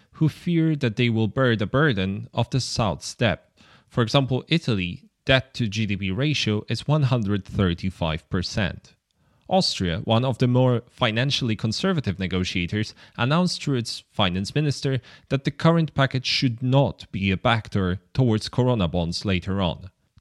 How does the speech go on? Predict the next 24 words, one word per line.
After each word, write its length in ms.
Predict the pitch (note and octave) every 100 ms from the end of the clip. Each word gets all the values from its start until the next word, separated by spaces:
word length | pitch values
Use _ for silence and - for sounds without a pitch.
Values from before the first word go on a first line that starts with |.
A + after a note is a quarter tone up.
| _
Dutch 340 | D3+ A#2+ -
Minister 460 | A#2+ A2 A2+ - B2
of 80 | A2
Finance 480 | D3 D3 B2+ A#2 -
took 180 | C#3
it 120 | D3 D3+
even 260 | D3+ D3+
a 80 | C#3+
step 340 | - - E3+
further, 640 | - - F#3 C3+ G#2 F#2+ -
announcing 500 | A2+ C#3+ C#3+ - B2+
that 220 | A#2 A#2
he, 300 | - C#3 B2
quote, 540 | - - F3+ E3+ - -
"will 340 | - C#3 D3 C#3
never 480 | C#3 D#3 A#2+ G2 E2+
be 240 | F#2+ F#2
okay 460 | F#2+ - A2 E2+ D#2
with 240 | A2 G#2+
corona 440 | - D3 G#2 E2 D2+
bonds," 480 | E2+ G1+ - - _ -
end 140 | F#2
of 160 | C#2 -
quote. 400 | E2 - -